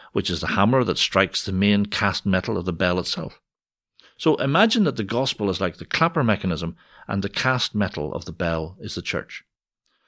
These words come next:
The way the gospel gets heard in a pagan culture is when people see the truth of the gospel played out in our lives. They see its truth instantiated in a community that trusts God, loves others, and has hope for the future. To use the language of verse seven,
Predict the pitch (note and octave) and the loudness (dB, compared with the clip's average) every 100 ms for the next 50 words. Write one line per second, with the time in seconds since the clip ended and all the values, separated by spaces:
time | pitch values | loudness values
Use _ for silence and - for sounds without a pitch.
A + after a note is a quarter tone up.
0 | _ - A#2+ B2 G3 A3 D#3 D#3+ D3+ C#3 | _ 2 4 8 6 6 4 2 2 0
1 | A2+ F#2+ - - G3+ G3 - F2+ E2 G2+ | 0 0 -2 2 2 2 0 -2 0 -2
2 | F2 D#2 - B1 - - _ _ _ _ | -2 -4 -6 -8 -8 -12 _ _ _ _
3 | _ C3+ A#2 C3 - G3 - G#3 E3+ C3 | _ 0 4 4 4 0 0 0 2 2
4 | A2 - E3 - - C#3 D3 G#2 F#2 - | 0 0 -2 -2 -8 -6 -6 0 0 0
5 | G2+ G2 - A2+ A2+ G2+ F#2 F2 F#2+ F2+ | -2 -4 -2 -2 0 0 -2 -2 -4 -2
6 | F#2 G#2+ E3 C3+ - - B2+ B2 - D#3+ | -2 -4 -6 -8 -12 0 0 2 0 0
7 | C3 C3 - C3 A#2+ - A#2+ - - D#3 | -2 -4 -4 -4 -4 -4 0 2 2 2
8 | G3 - G#3+ G2+ - - _ _ _ B2 | 2 2 0 -2 -6 -12 _ _ _ -2
9 | A2+ - A2+ G#2+ G2+ G#2 G2 A2 A#2 - | 0 2 2 4 2 -2 -6 -4 -6 -2
10 | B2+ - - F#2 F#2 G2 _ - - G2 | -4 -4 -4 -2 -4 -8 _ -14 0 0
11 | B2 F#2+ F#2 F#2 - _ - F#2+ F#2+ F#2 | 2 -2 -4 -6 -8 _ -10 -4 -2 -2
12 | G#2+ - - F2+ - - - - _ _ | -4 -6 -8 -6 -8 -12 -14 -20 _ _
13 | _ _ _ _ _ _ _ _ _ - | _ _ _ _ _ _ _ _ _ -4
14 | A2 G#2+ G#2 G2+ G2+ F#2+ F#2 F#2 F2 - | 2 2 2 0 2 2 0 0 0 0
15 | C3 G#2 | 0 -2